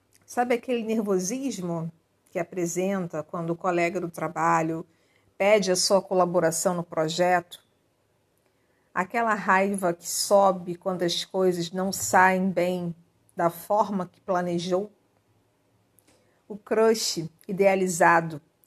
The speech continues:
que não corresponde e você fica frustrado e se decepciona por alguém que não existia. Há ainda aquela sensação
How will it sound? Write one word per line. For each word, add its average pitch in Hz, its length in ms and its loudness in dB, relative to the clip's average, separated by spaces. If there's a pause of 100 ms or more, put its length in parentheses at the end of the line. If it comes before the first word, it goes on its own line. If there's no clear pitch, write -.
(160)
que 202 100 -12
não 240 200 -2
corresponde 202 1120 -4 (480)
e 196 80 -8
você 185 300 -4
fica 185 300 -12
frustrado 170 840 0 (1080)
e 202 60 -12
se - 160 -10
decepciona 226 960 0
por 220 200 -2
alguém 202 640 -2 (800)
que 247 140 -4
não 247 140 2
existia. 165 840 0 (1500)
Há 196 200 4
ainda 208 540 0
aquela 226 540 -2
sensação 190 1000 0